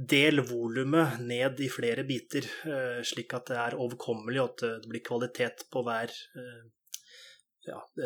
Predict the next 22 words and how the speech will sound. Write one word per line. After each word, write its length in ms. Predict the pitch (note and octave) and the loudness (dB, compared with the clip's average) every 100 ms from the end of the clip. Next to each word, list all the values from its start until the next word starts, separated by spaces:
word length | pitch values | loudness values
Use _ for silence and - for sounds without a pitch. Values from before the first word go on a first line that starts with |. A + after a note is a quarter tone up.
| A#2+ | 4
träningsökt 1160 | C#3+ A#2 A2+ - - A#2 - - - - - C#3 | 4 4 0 0 0 -2 0 -2 -2 -4 -4 -2
eller, 260 | A#2+ A#2+ | -2 0
eh, 760 | A#2 A2+ A2+ C3 - - F#2 C#3 | 0 0 -4 -6 -6 -4 0 2
övelse 280 | A2+ A#2 C3+ | 2 0 2
eller 120 | B2 | 2
vad 100 | A#2 | 0
det 40 | |
måtte 200 | A#2+ A#2 | -2 -2
vara. 200 | B2+ A#2+ C3+ | 0 -2 -6
Så 220 | - C#3 | -4 0
det, 440 | C3 C3 C3 C3 B2+ | 4 6 6 4 2
det 480 | B2+ B2+ C3 B2 - | 4 4 2 0 2
hörs 360 | D#3 C#3+ D3 | 6 6 4
väldigt 360 | D#3+ D3 A#2+ C#3+ | 6 6 6 0
logiskt 360 | B2+ A2+ B2+ D#3+ | 0 -4 -4 -2
ut. 360 | E3 - - _ _ _ _ _ - - - - - _ _ _ _ _ _ _ - | -4 -8 -14 _ _ _ _ _ -18 -16 -16 -18 -20 _ _ _ _ _ _ _ -2
Så, 300 | - E3+ F3+ E3 - - - | 10 12 12 10 -2 -20 0
ehm, 720 | D#3+ D3+ D3+ D3 C#3 B2+ A2+ - _ _ _ _ _ _ _ _ _ _ _ - - | 4 6 6 2 -2 -4 -8 -16 _ _ _ _ _ _ _ _ _ _ _ -10 -4
nu 100 | C#3 | 6
är 180 | E3+ C#3 | 8 8
det 80 | C3 | 8
ju, 180 | F3 | 6